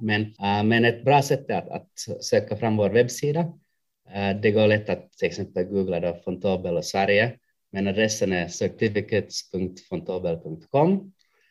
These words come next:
Eh, och, eh, där hittar ni, eh, våra kontaktuppgifter via e-mail och telefon och så här. Så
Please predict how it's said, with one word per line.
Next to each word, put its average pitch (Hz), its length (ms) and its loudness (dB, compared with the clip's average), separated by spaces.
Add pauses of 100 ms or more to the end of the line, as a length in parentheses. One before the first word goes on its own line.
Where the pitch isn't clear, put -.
(400)
Eh, 101 240 0
och, - 520 -2
eh, 98 300 0
där 107 140 0
hittar 104 320 -4
ni, 92 140 0 (440)
eh, 92 120 -14 (100)
våra 95 200 -4
kontaktuppgifter 92 840 -6
via 90 160 0
e-mail 95 380 -2
och 85 340 -10
telefon 85 460 -6
och 82 80 -4
så - 140 -10
här. 78 120 -10
Så 80 300 -10